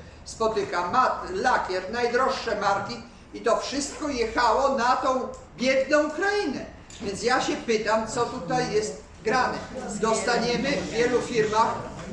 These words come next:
wiele firm naszych jest przejmowanych. Natomiast to, o czym mówiłam, co boi mnie najbardziej, jak wiecie, Ukraińcy domagają się rewizjonistycznie dziewiętnastu powiatów dzisiejszej Polski.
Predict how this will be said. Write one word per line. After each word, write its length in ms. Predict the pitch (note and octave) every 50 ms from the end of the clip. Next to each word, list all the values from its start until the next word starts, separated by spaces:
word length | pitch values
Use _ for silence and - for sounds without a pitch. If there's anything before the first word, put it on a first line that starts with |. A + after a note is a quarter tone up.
| A3+ - - - - - - - - - - - - E3 F3
wiele 280 | B3 C4+ C#4 C#4 B3
firm 300 | C4+ C4 B3+ A3 G#3+ G3+
naszych 300 | G3 E3+ E3 - D3 -
jest 160 | D3+ D3 - -
przejmowanych. 540 | - D3+ C3+ C3 B2 - - - A2 - - - - - - - - - - - - - - F3+
Natomiast 580 | G3 G3 G3+ B3 B3 A#3+ A#3 A3 A3 - -
to, 220 | B3 B3 B3+ B3+ B3
o 80 | A#3
czym 160 | A3+ A#3 A3
mówiłam, 400 | G#3+ A3 G#3+ A3+ A3 A3 G3 G3
co 180 | - G#3+ G3 A3 A3 G#3 - -
boi 220 | G#3+ A3 A3 G#3+ G3
mnie 200 | F#3 F3+ F3+ F3
najbardziej, 840 | F#3 A#3+ C4 B3+ A3 A3 G3 E3+ D#3 - - E3 E3 F3 - - - - - - - -
jak 220 | F3+ F#3 F3+ F3+ A#3+
wiecie, 260 | A#3+ A#3 A#3+ A3 G#3+
Ukraińcy 560 | G#3+ G#3+ - A3 G#3 G#3 G#3 A3+ - - -
domagają 720 | G#3+ G#3+ G3+ G3 G3 F#3+ G3 A3+ G#3+ G3 F#3 F#3 F#3 F#3
się 160 | - - G#3 G3+ G#3 G3
rewizjonistycznie 1000 | G3 F#3 F3 G3 F#3 F#3 G#3 G3+ F#3+ F#3+ F#3 - - A3 G#3+ - - A#3 A3+ -
dziewiętnastu 600 | E3+ F3+ F#3+ F#3 - G#3 G#3+ G#3+ G#3+ - - F#3+
powiatów 440 | F3+ F3+ E3 F3+ E3+ F3 F#3 F3 -
dzisiejszej 400 | - - D#3+ D#3 D3+ - - -
Polski. 380 | - G#2 G2+ - - - -